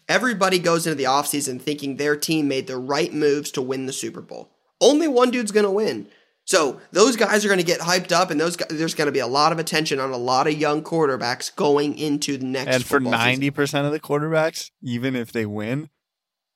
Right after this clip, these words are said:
Speaker 2: they have six more to go to
Speaker 1: Sure.
Speaker 2: even touch the, the active.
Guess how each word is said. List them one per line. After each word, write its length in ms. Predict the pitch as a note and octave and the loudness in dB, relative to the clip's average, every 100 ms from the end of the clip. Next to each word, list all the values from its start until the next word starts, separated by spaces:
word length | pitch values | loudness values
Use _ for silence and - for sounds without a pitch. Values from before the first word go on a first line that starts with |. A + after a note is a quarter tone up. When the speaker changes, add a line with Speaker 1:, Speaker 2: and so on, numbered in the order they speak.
| _ _ _ - | _ _ _ -4
Speaker 2:
they 80 | |
have 140 | A2+ G#2 | -4 -2
six 420 | - - C#3+ - | -2 -2 -2 -2
more 160 | C3 A2+ | -2 0
to 80 | |
go 460 | A2 A2+ G#2 G2+ - _ _ _ - | 2 2 2 -2 -8 _ _ _ -8
to 240 | C3+ A2+ A2+ | -6 -6 -6
Speaker 1:
Sure. 260 | C#3+ C3 | -2 0
Speaker 2:
even 160 | A#2+ A#2 - | 0 -2 -10
touch 440 | - D3+ D3+ - | -2 0 0 -2
the, 160 | C#3 A#2 - | -6 -8 -2
the 180 | A#2+ - | -2 0
active. 680 | B2+ C3 - B2+ A2+ G#2+ | -2 -2 -2 -2 -2 -4